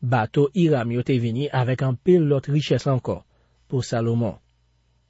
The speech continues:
En Wa chapit dis, vèsè onz a vèsè trèz. Batiman Hiram yo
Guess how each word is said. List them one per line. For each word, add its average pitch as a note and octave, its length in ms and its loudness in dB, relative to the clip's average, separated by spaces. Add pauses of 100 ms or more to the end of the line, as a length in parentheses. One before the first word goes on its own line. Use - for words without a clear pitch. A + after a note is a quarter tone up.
(300)
En D3+ 200 4
Wa D3+ 160 6
chapit B2+ 240 -4
dis, C3 300 -2
vèsè C3 180 -2
onz C3 240 0
a A#2+ 80 -2
vèsè G#2+ 300 -4
trèz. G2 400 -6 (800)
Batiman D3 580 0
Hiram C#3+ 400 0
yo E3+ 220 4